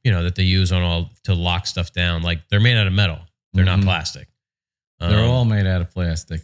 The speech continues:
Speaker 2: I mean,
Speaker 1: yeah, just, like, little details like that are, are nice. The way that the bed moves up and down, it moves super smooth. Um,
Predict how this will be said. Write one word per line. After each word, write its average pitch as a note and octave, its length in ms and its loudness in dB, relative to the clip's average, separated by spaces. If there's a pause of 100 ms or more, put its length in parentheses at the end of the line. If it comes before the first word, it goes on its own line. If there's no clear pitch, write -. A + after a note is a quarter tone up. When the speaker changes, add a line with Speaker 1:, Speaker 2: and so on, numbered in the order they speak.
Speaker 2:
I F2 120 -4
mean, E2+ 280 0
Speaker 1:
yeah, F#2 260 2
just, D3 300 -2
like, D3 180 0
little A2+ 400 2
details F#2 580 0
like D#2 140 -4
that D#2+ 360 -4 (720)
are, E2 480 -2 (180)
are F#2 80 0
nice. G2+ 480 0 (180)
The F#2+ 80 2
way G#2 240 4
that F#2+ 160 2
the F#2+ 80 0
bed F#2 300 0
moves F#2 280 2
up F#2 140 -2
and F#2 100 0
down, F2+ 300 0
it E2+ 40 -4
moves F2 260 -2
super F#2+ 320 -4
smooth. F2+ 760 -2 (200)
Um, E2 760 -6